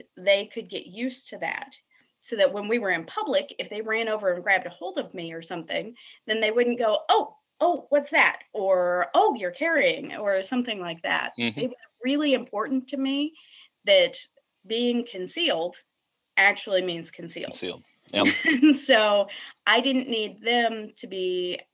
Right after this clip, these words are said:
Speaker 1: inadvertently and accidentally giving away the fact that I was prepared to protect us.
Speaker 2: Right.
Speaker 1: And so it was just, it's been an adventure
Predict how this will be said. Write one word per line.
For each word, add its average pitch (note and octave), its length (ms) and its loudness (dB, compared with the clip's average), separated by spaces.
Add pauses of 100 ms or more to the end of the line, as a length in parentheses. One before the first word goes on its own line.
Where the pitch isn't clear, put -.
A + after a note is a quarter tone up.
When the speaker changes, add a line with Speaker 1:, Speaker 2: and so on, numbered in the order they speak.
(320)
Speaker 1:
inadvertently F#3+ 1040 0
and F3 140 -2
accidentally F3 1000 -4
giving F#3 300 -6
away F3 260 0
the F3 100 -4
fact E3 360 -4 (120)
that E3 120 2
I E3+ 60 0
was F3 160 -6
prepared E3+ 460 -4
to E3+ 40 -20
protect - 500 -8
us. - 220 -20 (240)
Speaker 2:
Right. F3+ 140 -14 (300)
Speaker 1:
And G3 120 -16
so G3 140 -2
it F#3+ 160 0
was C4 200 0
just, - 440 -8 (920)
it's A#3+ 260 -2
been B3 480 2
an G#3 220 -4
adventure A3+ 420 0